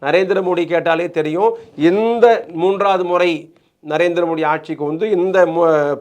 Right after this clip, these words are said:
பதினாலு, பதினைந்து மாதத்தில் பாராளுமன்றத்தில் தி மு க எப்படி குலுக்கி இருக்கிறது என்று. இவர்களுக்கு ஓட்டுக்காக நான் என்ன கேட்குறேன், மதுரைக்கும் கோயம்புத்தூருக்கும் மெட்ரோ ரயிலுக்கு திட்டம் பணம் தர முடியாது நரேந்திர மோடி அரசு சொல்லியிருக்கு.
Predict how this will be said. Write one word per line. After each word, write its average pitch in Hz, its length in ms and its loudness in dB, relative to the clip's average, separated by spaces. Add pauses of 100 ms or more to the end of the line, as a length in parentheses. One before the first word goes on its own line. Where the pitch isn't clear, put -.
பதினாலு, 165 320 0
பதினைந்து 151 420 -2
மாதத்தில் 151 540 -4 (200)
பாராளுமன்றத்தில் 170 760 2
தி 170 60 -4
மு 165 100 -4
க 170 120 0
எப்படி 165 360 -2
குலுக்கி 180 360 -2
இருக்கிறது 147 320 -2
என்று. 131 380 -10 (400)
இவர்களுக்கு 180 760 -2
ஓட்டுக்காக 180 880 4 (460)
நான் 127 120 -14
என்ன 160 180 -4
கேட்குறேன், 156 500 -6 (260)
மதுரைக்கும் 196 840 2
கோயம்புத்தூருக்கும் 185 760 0
மெட்ரோ 190 360 0
ரயிலுக்கு 175 420 0
திட்டம் 170 400 -4
பணம் 175 280 0
தர 170 200 0
முடியாது 151 880 0
நரேந்திர 180 380 2
மோடி 165 120 -2
அரசு 156 320 -4
சொல்லியிருக்கு. 151 400 -2